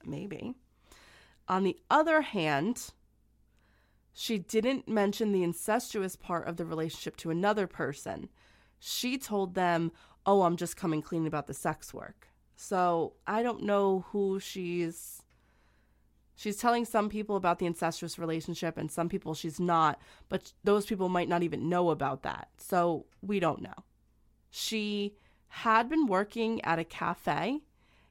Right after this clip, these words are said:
and she was due to start a telemarketing job on the twentieth, the day the murders are discovered. So David himself had just changed his studies in college to reflect his interest in music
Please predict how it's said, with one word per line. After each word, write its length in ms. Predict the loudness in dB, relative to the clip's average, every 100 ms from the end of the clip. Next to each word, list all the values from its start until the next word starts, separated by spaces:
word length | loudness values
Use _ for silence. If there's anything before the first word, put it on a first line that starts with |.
| _ 0
and 280 | 2 2
she 140 | 2 0
was 220 | 0 -2
due 280 | -2 -2 0
to 140 | -4
start 260 | -2 0 0
a 60 |
telemarketing 1000 | -2 -6 -2 0 2 2 0 0 -2 -2 -2
job 460 | -2 -2 -4 -6 -16 _ _ _ _ _
on 240 | 2 2 2
the 80 |
twentieth, 840 | -4 -4 0 2 0 -2 -8 -18 -20 _ _ _ _ _
the 100 | -8
day 240 | -2 0
the 140 | 0 -2
murders 360 | -4 -6 -8
are 60 | -12
discovered. 580 | -14 -14 -14 -12 -14 -18 _ _ _ _ _ _ _
So 160 | -4
David 380 | 2 4 4 0
himself 800 | 2 2 4 4 4 4 -2 -16
had 520 | -10 -2 2 2 0 -6 _ -4
just 360 | 2 2 0
changed 420 | 0 2 2 0
his 200 | -2 -4
studies 440 | 0 0 2 0 -2
in 100 | -2
college 580 | 0 0 0 -6 -12 -18 -20 -20 -12
to 140 | -2 0
reflect 500 | 0 4 4 4 -2
his 180 | -2 0
interest 420 | 0 2 -2 -2
in 100 | 0
music 460 | 0 0 0 -2